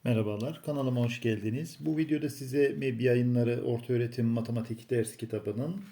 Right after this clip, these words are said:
üç yüz otuz dördüncü sayfasındaki ölçme ve değerlendirme sorularını çözeceğim. Hemen başlayalım. Aşağıdaki cümlelerde boş bırakılan yerlere doğru ifadeyi yazınız diyor.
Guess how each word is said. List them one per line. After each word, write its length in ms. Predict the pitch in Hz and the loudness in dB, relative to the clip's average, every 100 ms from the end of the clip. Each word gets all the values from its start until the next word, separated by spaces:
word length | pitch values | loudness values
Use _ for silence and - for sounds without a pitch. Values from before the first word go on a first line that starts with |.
| - - _ _ - | -20 -20 _ _ -12
üç 240 | 165 - 170 | -12 -4 -2
yüz 180 | 160 - | -2 -4
otuz 380 | 160 - 139 127 | -6 -6 -4 0
dördüncü 480 | 147 135 151 175 | 0 0 -4 -6
sayfasındaki 800 | - 135 120 117 113 104 - 170 | -2 -2 0 -4 -2 -2 0 2
ölçme 360 | 131 120 139 123 | 2 0 -2 2
ve 140 | 120 | 2
değerlendirme 760 | 120 113 110 110 110 101 104 - | 4 2 4 2 0 -2 -2 -4
sorularını 420 | - 120 107 107 110 | -4 -2 0 -2 -2
çözeceğim. 440 | 117 107 151 190 220 - _ _ - - _ - | -6 -4 -4 -6 -8 -16 _ _ -20 -20 _ -10
Hemen 280 | 160 156 156 | -4 0 4
başlayalım. 600 | 156 - 156 139 180 220 - - - - _ _ _ _ _ _ _ _ - | 4 4 0 0 0 -8 -14 -20 -20 -20 _ _ _ _ _ _ _ _ -4
Aşağıdaki 380 | 160 180 170 170 | 0 2 2 2
cümlelerde 480 | 165 160 151 143 131 | 6 8 8 8 6
boş 220 | 135 - | 4 4
bırakılan 300 | 127 120 123 | 0 4 4
yerlere 440 | 117 110 120 175 | 4 4 2 2
doğru 200 | 147 135 | 4 4
ifadeyi 440 | 123 131 120 120 139 | 2 2 2 2 2
yazınız 400 | 139 113 101 101 | 2 2 -2 0
diyor. 160 | 165 | -2